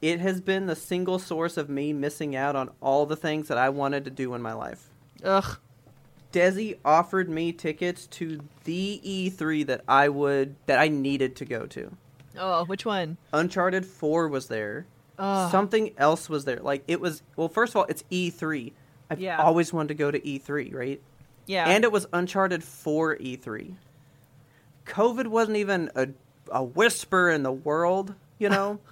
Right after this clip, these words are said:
Speaker 1: Like, you
Speaker 2: Yeah.
Speaker 1: could just go and live, right?
Speaker 2: <sighs> Right.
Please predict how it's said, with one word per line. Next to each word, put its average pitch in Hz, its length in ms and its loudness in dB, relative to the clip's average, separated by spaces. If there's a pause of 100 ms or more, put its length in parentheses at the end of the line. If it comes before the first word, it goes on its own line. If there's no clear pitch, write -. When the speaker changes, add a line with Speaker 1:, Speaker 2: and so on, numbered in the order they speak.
(140)
Speaker 1:
Like, 170 160 4
you 185 60 0
Speaker 2:
Yeah. 170 240 0
Speaker 1:
could 202 120 0
just 202 240 -6
go 170 420 2 (420)
and 135 320 -2
live, 131 500 -4 (280)
right? 135 360 0
Speaker 2:
<sighs> 220 600 -8
Right. 185 340 -4